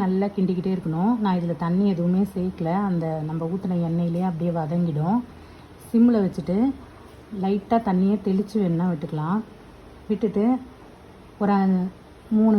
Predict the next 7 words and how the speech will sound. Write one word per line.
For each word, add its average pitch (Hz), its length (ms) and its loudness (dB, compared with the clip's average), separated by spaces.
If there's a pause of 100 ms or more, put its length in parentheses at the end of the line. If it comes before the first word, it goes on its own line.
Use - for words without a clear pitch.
நிமிஷம் 185 340 2 (160)
நல்லா 185 380 2 (100)
வதக்கி 180 300 0
விட்டுக்கிட்டே 175 400 -2
இருந்தீங்கன்னா 170 420 0 (300)
சூப்பரான 190 560 -2 (840)
மூளை 214 340 2